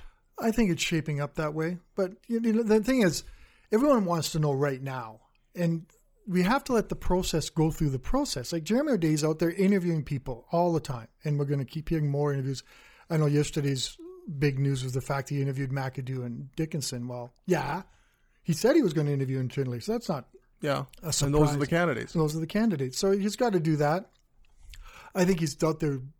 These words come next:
Speaker 1: pounding the pavement. He's probably visiting a lot of guys in a lot of airports.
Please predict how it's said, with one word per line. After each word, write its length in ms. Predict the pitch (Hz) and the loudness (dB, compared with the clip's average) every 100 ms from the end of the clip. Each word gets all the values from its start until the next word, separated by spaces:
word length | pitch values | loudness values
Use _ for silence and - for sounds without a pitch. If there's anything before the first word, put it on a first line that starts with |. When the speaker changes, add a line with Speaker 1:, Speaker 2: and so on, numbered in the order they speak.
| - | -2
Speaker 1:
pounding 400 | - 165 170 165 | 0 0 -4 -6
the 60 | 147 | -4
pavement. 320 | 156 160 165 | -2 0 -2
He's 60 | 127 | 0
probably 300 | 180 170 151 | 0 2 2
visiting 420 | 143 147 156 143 | 0 -2 -2 -2
a 40 | |
lot 220 | 139 147 | -2 -2
of 60 | 147 | -2
guys 280 | 143 147 139 | -2 -2 -2
in 60 | |
a 40 | 139 | -4
lot 160 | 143 | -4
of 80 | 139 | -4
airports. 880 | 147 143 - 151 143 _ - - - | -4 -4 -2 -4 -6 _ -12 -10 -12